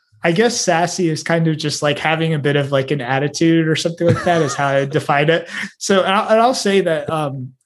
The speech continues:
so I have kind of, like, a sarcastic and, and dry wit, which doesn't always translate well into,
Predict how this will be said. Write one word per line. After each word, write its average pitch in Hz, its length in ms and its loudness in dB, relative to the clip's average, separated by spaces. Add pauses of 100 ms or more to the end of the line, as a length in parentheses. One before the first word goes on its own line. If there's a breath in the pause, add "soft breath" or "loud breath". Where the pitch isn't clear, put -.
(180)
so 180 180 2
I 175 80 2
have 208 160 2
kind 190 180 2
of, 165 120 2
like, 151 160 0
a 131 60 2
sarcastic 135 760 -2
and, 123 480 -2
and 139 220 0
dry 127 300 0
wit, 123 420 0
which 127 240 -4
doesn't 139 260 0
always 135 320 2
translate 135 680 0
well 123 400 2
into, 123 800 0